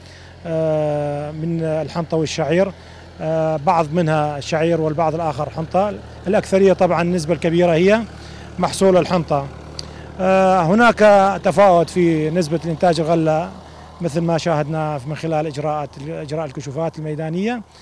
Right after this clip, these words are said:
وذلك بسبب قلة الأمطار، ولكن لاحظنا بأن الغلة تكون جيدة جدا، ما يقارب الطن إلى أكثر من طن ونص إن شاء الله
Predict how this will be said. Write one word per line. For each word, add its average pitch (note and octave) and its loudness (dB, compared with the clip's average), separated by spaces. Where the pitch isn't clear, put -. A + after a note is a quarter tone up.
وذلك E3+ 0
بسبب D#3 -4
قلة D#3 -2
الأمطار، D3+ -8
ولكن E3 -4
لاحظنا D#3 -6
بأن E3 -6
الغلة D#3+ -2
تكون D#3+ -8
جيدة D3+ -4
جدا، D3+ -6
ما D#3 -6
يقارب D3+ -4
الطن D#3+ -6
إلى D#3 -10
أكثر D#3 -8
من D3+ -8
طن F#3 -2
ونص F3 -4
إن G3 -4
شاء F3+ -4
الله E3+ -4